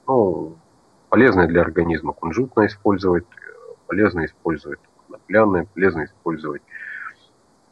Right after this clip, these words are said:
м, там, ну, в принципе, какое вам больше понравится, такое можете использовать. Я стараюсь для своих масел использовать, а, либо оливковое масло, либо кунжутное.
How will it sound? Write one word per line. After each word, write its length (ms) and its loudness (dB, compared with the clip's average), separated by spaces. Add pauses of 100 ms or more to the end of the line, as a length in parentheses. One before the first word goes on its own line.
(640)
м, 840 -12
там, 240 -8 (160)
ну, 200 2 (560)
в 40 -20
принципе, 300 -2
какое 320 0
вам 180 2 (100)
больше 260 -8
понравится, 720 -2
такое 300 -6
можете 340 -8
использовать. 460 -14
Я 80 2
стараюсь 400 0
для 80 -6
своих 340 -6
масел 320 0
использовать, 560 -4 (640)
а, 160 -4
либо 260 -4
оливковое 460 0
масло, 340 0
либо 220 -8
кунжутное. 560 -20